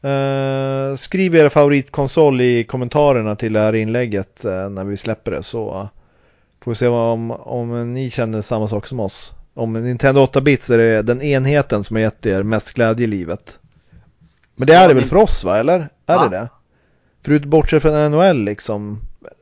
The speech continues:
Speaker 1: Det är väl, det är väl Nintendo åtta-bits som har gett me-, gett mest intryck.
Speaker 2: Ja,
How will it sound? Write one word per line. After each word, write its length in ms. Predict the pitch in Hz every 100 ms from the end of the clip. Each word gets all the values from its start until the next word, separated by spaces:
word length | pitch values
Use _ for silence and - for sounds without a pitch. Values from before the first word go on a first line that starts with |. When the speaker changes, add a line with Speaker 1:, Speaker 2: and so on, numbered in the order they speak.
| -
Speaker 1:
Det 180 | - 143
är 80 | 175
väl, 280 | 175 185 147
det 80 | 156
är 40 |
väl 300 | 170 202 165
Nintendo 500 | 135 143 139 135 117
åtta-bits 400 | 113 - 104 104
som 100 | 113
har 60 | 117
gett 260 | 151 -
me-, 240 | 120 104 -
gett 240 | 147 151
mest 240 | 113 98 -
intryck. 640 | 98 98 - 67 - - _
Speaker 2:
Ja, 360 | 131 123 190